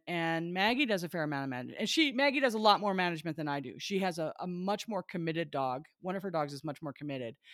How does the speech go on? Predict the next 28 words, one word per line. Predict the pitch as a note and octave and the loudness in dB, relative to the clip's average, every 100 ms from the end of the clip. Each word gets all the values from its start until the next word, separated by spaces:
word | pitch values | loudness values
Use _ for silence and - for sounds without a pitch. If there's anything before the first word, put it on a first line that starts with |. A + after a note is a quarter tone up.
| - - | -20 -12
She | - G#3+ | -2 2
lives | F#3+ G3+ F#3 | 4 4 0
in | |
a | F3+ - - | -4 -6 0
far | - G#3 A3 G#3+ | 4 6 6 2
smaller | - F3+ E3 D#3+ | -2 -2 -2 -2
spot. | - D#3 C#3+ A#2 - _ _ - - - - | -2 0 2 0 -4 _ _ -20 -20 -8 2
And | G#3 G3 G3 - - | 6 6 2 -6 -2
the | G#3 | -2
small, | G#3 - - A#3 B3+ C4+ - - | 0 -2 0 2 2 0 -2 -4
the, | G3+ G3 F3+ | -4 -4 -4
the | G3 | -6
size | - - G#3 G#3+ D4+ A#3+ | -6 -2 2 2 2 0
of | G3 | -4
your | F3+ G3 F#3+ F3+ - - - | 0 2 2 0 -4 -14 -4
household | G#3 A3+ - G#3+ F#3 | 0 0 0 -2 -2
slash | - G3+ F3 E3 | -4 0 0 -2
yard | E3 E3 F3 E3 D#3+ | -4 -2 0 -2 -6
slash | D#3 - E3 D#3+ - - _ - | -8 -4 -2 -2 -8 -14 _ -8
the | |
house, | D#3+ D#3 E3 - | -4 -2 -4 -6
the | E3+ - | -8 -6
area | F#3+ F#3 G3 | -4 -2 -2
the | D#3+ | -2
dogs | D#3 D3+ D#3 | -2 -2 -4
can | - F3 | -8 -4
live | D#4 | -2
in, | B3 | 0